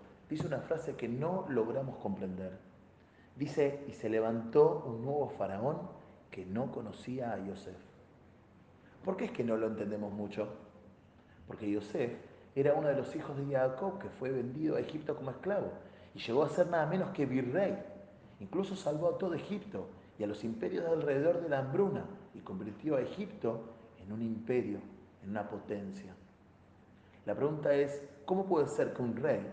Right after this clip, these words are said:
no conozca la historia de sus próceres, de su país? Para empezar, nuestro afamado comentarista de la Torá, Rashi,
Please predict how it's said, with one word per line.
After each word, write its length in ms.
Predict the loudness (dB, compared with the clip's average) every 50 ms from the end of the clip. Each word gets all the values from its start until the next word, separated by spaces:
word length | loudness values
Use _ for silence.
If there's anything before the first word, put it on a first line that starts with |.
| -10 -14 -16 -10 -2
no 140 | -2 -2 0
conozca 300 | 0 -2 -2 2 2 2
la 80 | 2
historia 340 | 2 0 0 0 2 2 0
de 60 | 0
sus 160 | -2 -4 -10 -2
próceres, 580 | 4 4 4 4 4 -2 -2 -2 -4 -8 -10 -14 -16 -18 -18 -14
de 80 | -12 -8
su 160 | -6 -4 2
país? 480 | 4 4 4 4 2 0 -4 -8 -12 -14 -16 -20 -20 -20 -20 -20 -20 -20 -20 -20 -20 -20 -20 -20 -20 -20 -12 -4
Para 100 | -2 0
empezar, 800 | 0 0 0 -2 -4 0 0 4 4 4 2 0 -8 -12 -14 -16 -18 -20 -20 -20 -18 -12
nuestro 240 | -10 -10 -8 -8 -8
afamado 360 | -6 -6 -4 0 0 0 0
comentarista 760 | 0 -2 -2 -2 -4 -2 -2 -2 -2 -2 -2 -2 0 0 0
de 60 | 0 0
la 120 | -4 -4
Torá, 240 | -4 -2 0 0 0 -2
Rashi, 420 | -2 -6 -6 -6 -6 -6 -6 -8